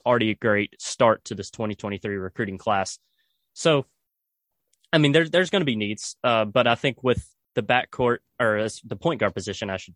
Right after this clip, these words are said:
signal, single out here with B J Edwards and Zakai Zico, both are gonna get so much better. They're gonna develop that connection,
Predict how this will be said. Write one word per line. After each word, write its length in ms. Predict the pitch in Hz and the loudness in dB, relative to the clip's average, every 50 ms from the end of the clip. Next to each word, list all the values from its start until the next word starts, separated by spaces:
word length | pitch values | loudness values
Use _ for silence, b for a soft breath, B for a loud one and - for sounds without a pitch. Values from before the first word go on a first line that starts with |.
| _ | _
signal, 480 | - - - - 120 110 107 101 - - - | -14 -12 -8 -8 -6 -6 -6 -8 -10 -12 -18
single 440 | - - - - - 120 107 101 104 | -20 -18 -16 -10 -8 -6 -4 0 0
out 180 | 107 - - | 0 0 0
here 200 | 104 101 98 95 | -2 -4 -4 -4
with 160 | 95 98 98 | -6 -6 -4
B 120 | 110 117 107 | -2 -2 0
J 180 | 113 107 104 | 0 0 -2
Edwards 380 | 104 107 101 104 101 98 - - - | -2 -2 -4 -4 -6 -8 -8 -8 -6
and 160 | 117 113 110 | -4 -4 -4
Zakai 300 | 98 113 - - 107 101 | -4 -6 -4 -2 -2 -2
Zico, 380 | 98 95 107 98 - 98 95 85 - | -2 -4 -6 -6 -6 -6 -6 -4 -2
both 220 | 113 110 107 - | 0 0 0 -2
are 60 | 120 | -4
gonna 180 | 101 110 104 101 | -6 -4 -6 -6
get 140 | 98 - - | -8 -10 -10
so 120 | - 117 | -8 -8
much 220 | 104 101 - - - | -8 -8 -8 -4 -2
better. 260 | 110 107 110 107 - b b b b - | -2 0 -2 -2 -6 b b b b -8
They're 100 | 123 107 | -4 -4
gonna 200 | 113 107 104 98 | -4 -4 -4 -6
develop 360 | 98 90 113 110 107 101 - | -4 -2 0 2 2 2 0
that 160 | 117 90 - | -2 -4 -4
connection, 500 | - 110 117 127 - - 143 131 123 | -2 -2 -2 -2 -2 0 0 0 0